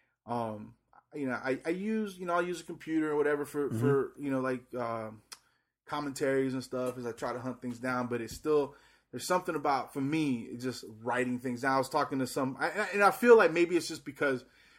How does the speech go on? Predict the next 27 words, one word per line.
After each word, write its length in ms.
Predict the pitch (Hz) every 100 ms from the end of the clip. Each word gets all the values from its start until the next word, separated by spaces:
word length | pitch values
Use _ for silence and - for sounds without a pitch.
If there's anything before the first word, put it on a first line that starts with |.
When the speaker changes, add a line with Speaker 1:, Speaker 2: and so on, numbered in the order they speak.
| _ _ _ _ _ _ _ _ _ _ -
Speaker 1:
<sighs> 460 | - - - - 143
lately 340 | 196 202 202
I 80 | 156
feel, 280 | - 180 160
I 60 | 135
felt, 360 | 175 165 160 143
I 60 |
feel 200 | 131 165
like, 180 | 147 135 -
you 120 | 135
know, 60 |
we're, 220 | 120 120 113
we're 140 | 131
just 260 | 139 131 -
so 160 | 190
stimulated 680 | - - 170 147 131 123 117 117 113 -
by 140 | 131 123
technology, 640 | 127 101 120 113 101 -
and 100 | 107
it's 120 | 117 -
such 220 | 165 156
a, 220 | 143 120 - _ _ _ _ _ -
um, 540 | 127 120 110 104 113 _ _ _ _ _ _ _ _ -
it's 160 | 131
such 160 | 185 175
a 20 |
dist-, 380 | 143 127 - -